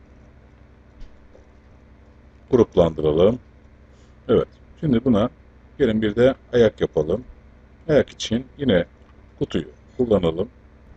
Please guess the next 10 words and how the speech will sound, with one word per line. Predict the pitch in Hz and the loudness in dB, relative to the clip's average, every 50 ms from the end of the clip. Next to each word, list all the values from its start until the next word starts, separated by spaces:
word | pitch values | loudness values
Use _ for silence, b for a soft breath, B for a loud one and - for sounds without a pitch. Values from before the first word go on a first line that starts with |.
| - - - | -20 -12 -6
Hemen | - 113 90 85 90 104 113 - - - | -6 -4 -2 -4 -6 -6 -8 -12 -6 -4
aldığımız | 117 107 - 104 95 92 87 85 - - | -4 -2 2 0 0 0 0 -6 -10 -8
kutuyu | - - 110 - 98 82 78 80 90 101 113 120 - - - - - - - - - - | -8 -8 -6 -2 -2 0 2 2 4 2 2 0 -2 -8 -20 -20 -20 -20 -20 -12 -2 0
boyutlarını | - 92 87 - - 85 80 76 76 76 78 - - - - | 2 2 2 0 -2 -4 -4 -4 -6 -12 -20 -20 -20 -14 -6
değiştirelim. | 107 104 101 98 - - - 101 98 101 110 113 117 120 - - - - 90 | -2 -2 -2 -2 -4 -6 -2 0 0 0 0 -2 -4 -6 -16 -20 -20 -14 -8
Ayağa | 85 80 82 90 104 113 - - | -6 -4 -2 0 -2 -2 -4 -6
uygun | 104 98 - - 101 92 87 80 | -12 -12 -10 -10 -12 -12 -10 -8
hale | 82 76 76 76 82 95 107 117 120 - - - - - - - - - | -6 -6 -6 -4 -4 -4 -2 -2 -4 -8 -12 -20 -20 -20 -20 -20 -12 -6
getirelim. | - 101 - - 80 73 71 71 80 95 107 117 120 120 117 | -6 -6 -4 -4 -8 -6 -6 -6 -2 -2 -2 -2 -2 -4 0
Dörde | 120 113 104 - - 87 | 2 2 2 2 0 -2